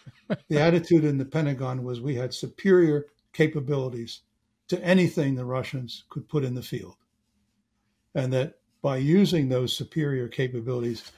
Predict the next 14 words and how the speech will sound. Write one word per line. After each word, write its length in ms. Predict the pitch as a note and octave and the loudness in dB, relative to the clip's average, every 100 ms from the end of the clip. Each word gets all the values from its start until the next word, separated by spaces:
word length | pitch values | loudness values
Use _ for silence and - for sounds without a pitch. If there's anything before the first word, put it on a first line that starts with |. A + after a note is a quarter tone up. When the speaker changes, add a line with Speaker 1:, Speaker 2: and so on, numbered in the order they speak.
| _ | _
Speaker 2:
network 480 | - C#3+ G3+ C#3+ B2+ | -4 -4 -4 -6 -6
systems, 720 | - - F#3+ - E3 C#3+ C3 A#2+ | -4 0 0 0 -2 -2 -2 -8
high 260 | C3+ B2+ | -6 -6
tech, 480 | A#2+ - F#3 D#3 - _ _ _ _ - | -8 0 0 0 -4 _ _ _ _ -2
lots 280 | C#3+ C#3+ | -2 0
of, 180 | D#3+ A2+ - | -4 -6 -8
uh, 120 | B2+ A2+ | -8 -8
sophisticated 960 | - - A2+ - D3+ - C#3+ D3+ C3 B2+ | -8 -8 -6 -4 -4 -4 -6 -2 -2 -4
communications, 880 | - C3 A#2+ A#2 F3+ E3+ - D#3+ - | -6 -6 -6 -2 0 0 -2 -8 -4
satellites, 640 | F3+ D#3+ D3 C3 A#2+ A#2 | -2 0 0 -2 -6 -10
drones, 520 | - E3 D#3+ D3+ C3+ - _ _ _ - | -4 0 2 0 -2 -8 _ _ _ -4
the 100 | D3 | 2
whole 220 | F3 E3 | 4 4
package, 580 | - F3 E3+ D#3 C3+ | 2 -2 0 -4 -6